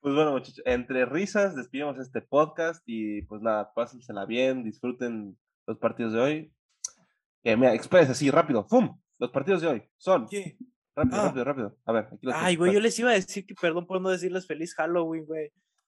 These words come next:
Speaker 1: Feliz Día de Muertos, perro. Aquí
Speaker 2: Ah,
Speaker 1: somos
Speaker 2: es,
Speaker 1: muy
Speaker 2: ay, güey,
Speaker 1: mexicanos.
Speaker 2: pero también está bien, güey, no hay pedo.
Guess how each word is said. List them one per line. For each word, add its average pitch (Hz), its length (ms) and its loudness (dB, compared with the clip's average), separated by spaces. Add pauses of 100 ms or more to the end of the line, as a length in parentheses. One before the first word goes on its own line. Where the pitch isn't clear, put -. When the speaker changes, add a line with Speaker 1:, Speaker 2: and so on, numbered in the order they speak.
(120)
Speaker 1:
Feliz 135 260 -2
Día 175 120 2
de 156 120 0
Muertos, 120 540 -4
perro. 87 340 -12
Aquí - 60 -14
Speaker 2:
Ah, 208 240 0
Speaker 1:
somos 170 140 0
Speaker 2:
es, 208 160 0
Speaker 1:
muy 247 220 -2
Speaker 2:
ay, 165 300 4
güey, 214 160 6
Speaker 1:
mexicanos. - 320 -6 (240)
Speaker 2:
pero 180 360 6 (400)
también 214 680 -6 (420)
está 156 200 -6
bien, 185 240 -8
güey, 135 200 -16 (100)
no 139 60 -20
hay - 60 -16
pedo. 135 280 -14